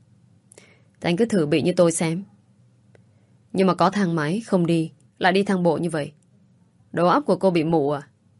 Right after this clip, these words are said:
"Tôi tập thể dục được chưa?" "Nhìn như thế này thì chắc là bị bong gân rồi. Cố chịu một lát, tôi đưa cô đến bệnh viện nhé." Vũ Thắng Nam vươn tay, bế ngang người Hạ Huyền lên, mang tới bệnh viện.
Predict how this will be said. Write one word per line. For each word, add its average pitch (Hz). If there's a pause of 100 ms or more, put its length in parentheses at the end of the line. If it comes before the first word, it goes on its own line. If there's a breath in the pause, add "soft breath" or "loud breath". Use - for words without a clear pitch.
(1200)
"Tôi 202
tập 196
thể 156
dục 160
được 175
chưa?" 185 (1800 soft breath)
"Nhìn 185
như 196
thế 233
này 196
thì 175
chắc 254
là 220
bị 165
bong 170
gân 165
rồi. 151 (480)
Cố 185
chịu 196
một 147
lát, 180 (520)
tôi 190
đưa 185
cô 180
đến 165
bệnh 185
viện 151
nhé." 175 (1400 soft breath)
Vũ 180
Thắng 190
Nam 180
vươn 165
tay, 160 (180)
bế 175
ngang 208
người 160
Hạ 156
Huyền 151
lên, 165 (600)
mang 185
tới 160
bệnh 180
viện. 147